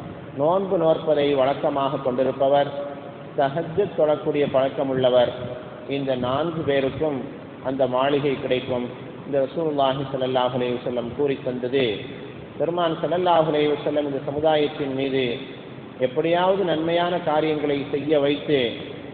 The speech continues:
அவர்களை சுவர்க்கத்திலே கொண்டு போய் சேர்த்து வைத்துவிட வேண்டும் என்பதிலே மிகுந்த கவனத்தோடு பல்வேறு அறிவுரைகளை, அறவுரைகளை சொல்லிக்கொண்டே இருந்திருக்கிறார்கள் என்பதை புரிய முடிகிறது. அலி ரலியல்லாஹு அன்ஹு அவர்கள் அறிவிக்கக்கூடிய இந்த நபிமொழி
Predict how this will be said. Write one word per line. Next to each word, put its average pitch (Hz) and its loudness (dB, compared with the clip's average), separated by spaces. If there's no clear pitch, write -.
அவர்களை 147 2
சுவர்க்கத்திலே 175 2
கொண்டு 156 0
போய் 151 2
சேர்த்து 160 2
வைத்துவிட 143 2
வேண்டும் 139 0
என்பதிலே 131 2
மிகுந்த 190 0
கவனத்தோடு 143 2
பல்வேறு 170 4
அறிவுரைகளை, 147 2
அறவுரைகளை 135 2
சொல்லிக்கொண்டே 156 2
இருந்திருக்கிறார்கள் 139 2
என்பதை 123 2
புரிய 123 -4
முடிகிறது. 107 -2
அலி 135 0
ரலியல்லாஹு 143 4
அன்ஹு 143 0
அவர்கள் 131 2
அறிவிக்கக்கூடிய 135 -4
இந்த 123 0
நபிமொழி 135 0